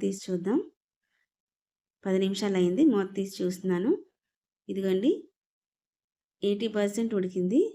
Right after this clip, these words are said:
ఇప్పుడు మనం పంచదార వేసుకుందామండి. గ్లాసున్నర పంచదార పట్టింది, అంటే ఇంచుమించుగా త్రీ హండ్రెడ్ గ్రామ్స్ పంచదార అనమాట. ఇప్పుడు పంచదార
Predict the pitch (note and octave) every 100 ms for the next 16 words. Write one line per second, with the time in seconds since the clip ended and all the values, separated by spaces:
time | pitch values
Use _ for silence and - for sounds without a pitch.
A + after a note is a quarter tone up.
0 | - _ _ _ _ _ _ _ _ _
1 | _ _ _ _ _ _ _ _ _ _
2 | _ _ _ _ A#3+ B3 A3+ G#3+ B3+ A4
3 | - _ _ A#3 A3+ A#3 A3+ A3 G#3 G#3+
4 | G#3+ G3 F#3+ G3 F4+ - - _ _ A3
5 | G#3+ B3 C4 B3 A#3 A3 G#3+ B3 A#3 A3+
6 | G3 G3+ A3 D#4 G#3+ G3 G#3 G3 G3+ G3+
7 | G3 A3 F4+ G#4+ - _ - A3 G#3+ G#3
8 | G3+ F#3+ F#3 F#3 G3+ F#3 G3 F#3 F3+ F3
9 | F3 D#4 A4 - _ _ _ _ _ _
10 | _ _ _ _ _ - A3 A3 G3+ G3
11 | A#3